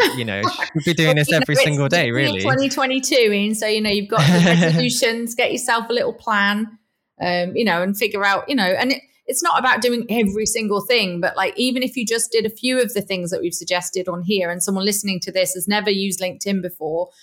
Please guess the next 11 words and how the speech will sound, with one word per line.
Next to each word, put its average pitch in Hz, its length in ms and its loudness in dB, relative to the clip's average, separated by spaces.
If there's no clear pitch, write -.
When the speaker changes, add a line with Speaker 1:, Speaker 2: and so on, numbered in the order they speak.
Speaker 1:
I - 60 -8
mean, 202 100 2
it's - 120 -2
a 220 40 2
Speaker 2:
Mm-hmm. 208 100 2
Speaker 1:
lot 233 240 2
of 196 60 -6
information 202 560 -2
I've 170 180 -10
given, 185 480 -4
but 185 240 0